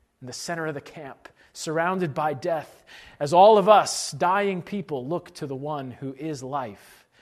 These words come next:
and those who believe live. Jesus is the center.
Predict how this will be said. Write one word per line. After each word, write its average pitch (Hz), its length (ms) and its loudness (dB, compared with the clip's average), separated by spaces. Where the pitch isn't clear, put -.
and 113 120 -16
those 131 240 -6
who 147 100 -12
believe 139 500 -10
live. - 380 -18
Jesus 117 720 -12
is 98 220 -20
the 92 100 -20
center. 120 360 -20